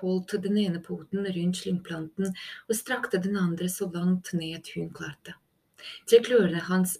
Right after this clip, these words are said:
endelig lykket seg rundt poten hennes. Et lite sekund var hun sikker på at han ville dra henne med seg over kanten. Hun grep poten hans i begge sine, bet tennene sammen og dro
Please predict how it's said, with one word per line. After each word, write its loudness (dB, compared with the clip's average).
endelig 2
lykket -6
seg -2
rundt -6
poten -8
hennes. -14
Et 2
lite 4
sekund 0
var 0
hun 0
sikker -6
på -2
at -8
han 0
ville 0
dra 0
henne 0
med -4
seg -4
over -2
kanten. -6
Hun 6
grep 0
poten 0
hans -2
i 4
begge 4
sine, 0
bet 4
tennene 6
sammen 0
og 4
dro 2